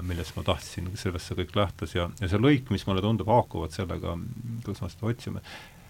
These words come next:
on järgmine, et sama kehtib, räägib Tarnast siis, sama kehtib laias laastus ka Descartesi kohta. Need on esiplaanil juba i-,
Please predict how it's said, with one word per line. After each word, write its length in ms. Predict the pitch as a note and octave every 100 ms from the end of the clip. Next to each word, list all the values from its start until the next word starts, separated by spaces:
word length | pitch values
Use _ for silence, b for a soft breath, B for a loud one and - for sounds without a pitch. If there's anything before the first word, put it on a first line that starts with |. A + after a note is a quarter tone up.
| B B -
on 80 | A2+
järgmine, 400 | A2 F#2+ F2+ E2+
et 80 | -
sama 220 | D3+ C#3+
kehtib, 380 | C3+ B2+ C3 A#2+ B2 A#2+
räägib 240 | A2 G2
Tarnast 340 | A2+ G#2 F#2+ -
siis, 140 | -
sama 220 | D3+ D3+
kehtib 320 | B2+ A2 G#2+ A#2+
laias 240 | C#3 A#2
laastus 320 | A2 - G#2
ka 80 | G#2
Descartesi 560 | F#2+ G2+ D3 C#3+ - F2+
kohta. 400 | - - - - - - -
Need 100 | A#2+
on 140 | B2
esiplaanil 480 | C3+ A2 A2 G#2+ G2+
juba 100 | G#2
i-, 80 | A2